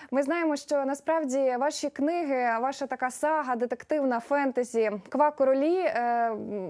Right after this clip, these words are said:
неймовірна, її полюбляють дітки, читають її у десяти саме країн світу. І ми раді, що ви приділили трішки часу, аби поговорити і про,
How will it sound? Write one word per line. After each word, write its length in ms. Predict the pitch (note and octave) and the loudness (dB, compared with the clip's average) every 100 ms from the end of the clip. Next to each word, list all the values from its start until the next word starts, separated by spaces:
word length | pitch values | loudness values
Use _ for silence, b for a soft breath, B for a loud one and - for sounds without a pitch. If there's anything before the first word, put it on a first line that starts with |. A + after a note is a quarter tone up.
| B2 | 0
неймовірна, 640 | B3+ D4 D4 C4+ F#4 E4 | 2 4 4 2 0 0
її 220 | C4 C4 C#4 | 0 0 0
полюбляють 540 | D4 C#4 C4 C#4 C4 | 0 2 2 2 0
дітки, 380 | A3+ E4 - C4 | 0 -4 -2 -6
читають 380 | B3+ D4 C#4 A#3+ | -2 -2 0 0
її 120 | B3+ | 0
у 40 | |
десяти 440 | A#3+ B3 C4+ D#4 C#4 B B B | 0 -4 -2 0 -2 B B B
саме 300 | - C#4 C4 | -2 2 2
країн 340 | B3+ D4 D#4 D4 | 2 2 2 0
світу. 680 | - C#4+ D#4 F4+ - B3 - | -2 0 0 0 0 -2 -2
І 160 | B3+ C4 | -2 0
ми 200 | C#4 D4 | 0 2
раді, 300 | D#4 C4+ C4+ | 0 0 -4
що 220 | - C4 | -2 0
ви 160 | B3+ | 0
приділили 340 | B3 B3 C4+ C4 | -2 -2 0 -2
трішки 280 | B3 - C4 | -4 -8 -4
часу, 300 | C#4+ D4 B3+ | -2 -2 -2
аби 160 | A#3 | -2
поговорити 640 | A#3+ A#3+ B3+ C4 C#4 C4 A#3 | -4 -4 -2 0 0 -2 -2
і 180 | B3 | -2
про, 300 | D4 B3 A#3+ | -4 -2 -4